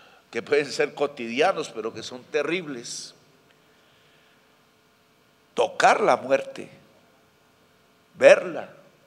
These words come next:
ver el desarrollo del terror, afectan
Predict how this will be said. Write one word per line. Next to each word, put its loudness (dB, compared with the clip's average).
ver 2
el -6
desarrollo -4
del -2
terror, -4
afectan -2